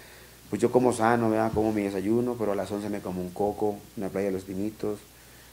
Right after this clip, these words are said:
Ahí en Mazatlán, pues, es en el paraíso. Es mi, es mi ritual, güey. Saludo a,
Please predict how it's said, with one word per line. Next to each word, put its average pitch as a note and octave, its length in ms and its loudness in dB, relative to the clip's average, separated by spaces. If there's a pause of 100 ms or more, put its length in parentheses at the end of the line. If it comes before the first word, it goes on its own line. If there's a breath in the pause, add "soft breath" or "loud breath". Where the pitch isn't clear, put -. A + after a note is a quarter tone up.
Ahí G2+ 120 0
en A#2 60 0
Mazatlán, A#2+ 400 2
pues, G#2+ 120 -4
es G#2 60 -4
en G#2+ 100 -4
el G2+ 60 -6
paraíso. - 400 -10 (1700 loud breath)
Es B2+ 180 2
mi, F#3+ 100 6
es F#3 200 2
mi G3+ 120 2
ritual, F3+ 460 2
güey. D3 200 -4
Saludo A#2 340 2
a, A2 80 2